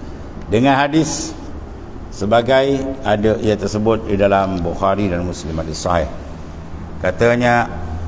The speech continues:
an Abi Hurairah radhiyallahu anhu annahu sami'a Rasulullah sallallahu alaihi wasallam yaqul,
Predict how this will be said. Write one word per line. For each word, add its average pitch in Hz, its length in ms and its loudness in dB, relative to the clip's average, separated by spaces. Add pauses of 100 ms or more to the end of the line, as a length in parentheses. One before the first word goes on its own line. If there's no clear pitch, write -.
(160)
an 107 160 0
Abi 110 240 2
Hurairah 113 500 4
radhiyallahu 110 320 2
anhu 113 100 2
annahu 110 360 2
sami'a 104 480 2
Rasulullah 107 560 2
sallallahu 101 400 2
alaihi 90 80 -4
wasallam 101 240 2
yaqul, 104 540 4